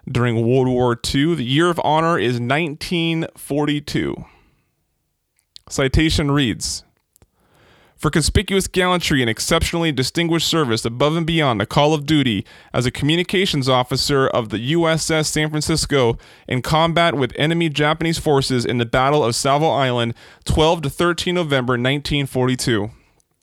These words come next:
In the midst of a violent night engagement, the fire of a determined and desperate enemy seriously wounded Lieutenant Commander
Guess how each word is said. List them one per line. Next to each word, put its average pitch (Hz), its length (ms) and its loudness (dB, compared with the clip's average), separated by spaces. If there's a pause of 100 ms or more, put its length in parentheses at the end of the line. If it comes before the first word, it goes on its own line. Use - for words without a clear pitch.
(880)
In 143 100 0
the 147 80 4
midst 190 240 2
of 190 100 0
a 151 80 2
violent 170 500 0
night 160 280 0
engagement, 135 680 -2
the 127 80 -2
fire 165 440 0
of 135 200 0
a 139 120 0
determined 165 680 -2
and 123 240 -4
desperate 160 520 -2 (100)
enemy 175 640 -2
seriously 175 640 -2
wounded 147 360 -2
Lieutenant 151 520 -4
Commander 139 500 0